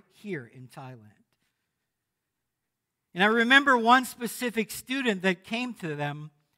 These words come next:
was a young girl, and her nickname was Ben because she tried telling us her name in Thai, and it, we didn't do it justice at all.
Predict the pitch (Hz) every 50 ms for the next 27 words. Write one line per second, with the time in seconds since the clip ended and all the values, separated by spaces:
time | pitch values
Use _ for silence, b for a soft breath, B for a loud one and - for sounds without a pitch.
0 | _ _ _ _ _ _ _ 147 143 160 185 190 190 202 214 214 208 175 185 196
1 | 190 196 196 185 175 170 165 165 170 185 214 208 - - 185 175 170 165 160 156
2 | 151 143 139 131 - 165 160 160 170 196 180 165 151 - - 170 160 156 139 -
3 | - - _ _ _ _ _ _ - 185 160 - - 190 185 185 175 147 - -
4 | 175 185 180 170 165 160 156 156 - - 160 151 151 156 156 156 151 151 143 143
5 | 131 - 147 151 151 151 151 147 147 147 151 147 _ _ _ _ _ _ _ _
6 | _ _ _ _ _ _ _ _ _ _ _ _ - 151 151 156 151 151 147 147
7 | 139 127 151 147 147 147 131 117 147 147 143 135 - - 143 135 - 143 135 139
8 | 135 131 131 113 110 123